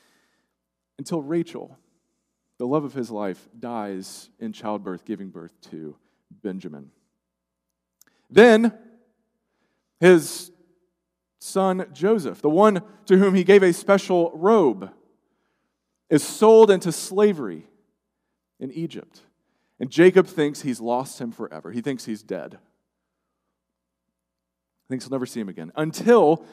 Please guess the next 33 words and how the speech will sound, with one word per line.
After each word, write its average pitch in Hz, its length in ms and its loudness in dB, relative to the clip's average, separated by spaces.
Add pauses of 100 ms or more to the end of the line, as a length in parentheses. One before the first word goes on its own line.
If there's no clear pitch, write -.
(160)
there's 165 160 6
a 165 40 -4
famine 214 380 4
in 160 80 0
the 147 80 -2
land. 135 220 0
And 165 120 -2
it, 160 280 -4
as 165 140 -2
it 156 100 -2
happens, 208 320 2
the 165 100 -2
whole 220 220 4
family 214 640 0 (420)
ends 190 260 -2
up - 540 2 (560)
having 175 460 -2 (100)
to 175 100 -6
move 143 380 -2
down 113 460 -8 (180)
to - 180 -14
Egypt, 170 420 -12 (240)
where, 185 340 2
lo 190 260 8
and 214 80 4
behold, 202 400 6
this 202 140 4
is 196 120 -2
where 214 160 6
Joseph 202 520 4
is. 139 160 2
He's 190 160 -2
alive, 214 500 6